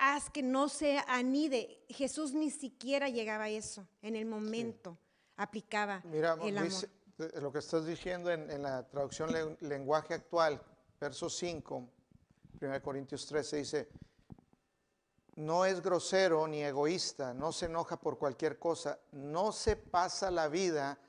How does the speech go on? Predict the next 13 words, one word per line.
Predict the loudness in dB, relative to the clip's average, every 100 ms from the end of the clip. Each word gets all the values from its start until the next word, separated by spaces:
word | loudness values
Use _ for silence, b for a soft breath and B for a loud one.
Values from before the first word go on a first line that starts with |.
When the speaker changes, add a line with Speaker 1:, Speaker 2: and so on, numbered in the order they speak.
| b 0
Speaker 2:
recordando | 0 0 2 2 4 4 4 2 0 0
lo | 0 0
malo | 4 4 4 0 -2
que | -4
otros | -2 -4 -6 -8 -8 -8
les, | -8 -8 -10
le | -8 -6
han | -6 -8
hecho". | -12 -16 -20 _ _ _ b b b b b -20 _
Entonces, | 0 0 2 0
no | 4 4
recuerdas, | 4 4 6 6 4 0
Jesús, | -2 0 0 0 -6